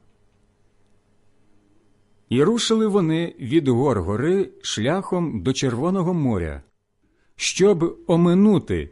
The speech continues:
Едом землю. Та люди в дорозі підупали на дусі, і почали вони нарікати на Бога і на Мойсея:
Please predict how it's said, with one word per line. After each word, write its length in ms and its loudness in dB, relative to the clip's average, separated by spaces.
Едом 640 -2
землю. 600 -4
Та 140 4
люди 300 4
в 80 0
дорозі 580 0
підупали 600 0
на 120 2
дусі, 540 -4
і 140 0
почали 440 2
вони 460 0
нарікати 760 0
на 160 0
Бога 560 -2
і 120 2
на 120 2
Мойсея: 680 -4